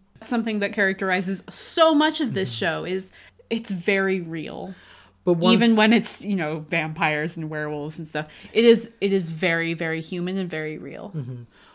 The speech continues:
Speaker 2: One thing I will say in terms of metaphors, there comes a point where you have to actually have the people that you're talking about be represented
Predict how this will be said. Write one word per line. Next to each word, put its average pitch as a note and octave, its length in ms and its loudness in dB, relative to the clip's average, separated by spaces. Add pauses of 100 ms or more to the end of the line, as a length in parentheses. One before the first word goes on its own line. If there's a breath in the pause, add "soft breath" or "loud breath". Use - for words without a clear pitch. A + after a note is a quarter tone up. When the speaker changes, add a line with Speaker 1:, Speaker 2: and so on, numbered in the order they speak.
(140 soft breath)
Speaker 2:
One E3+ 200 2
thing F3+ 160 -2
I E3+ 80 0
will D#3 260 2
say D#3 520 -6 (140)
in D#3 120 -6
terms C#3 300 -6
of C3 200 -12 (300)
metaphors, D3 1040 -8 (180)
there D#3 120 -4
comes E3+ 340 -4
a E3+ 40 -4
point D3+ 360 -8
where C#3 580 -6 (260)
you C#3 180 -8
have C3+ 320 -10
to C#3 160 -8
actually B2+ 400 -10
have B2 640 -12 (320)
the C#3 120 -12
people A#2+ 640 -10 (220)
that C3 100 -18
you're A2+ 140 -18
talking A2+ 400 -12
about A2+ 260 -14
be A2+ 80 -12
represented A2+ 880 -14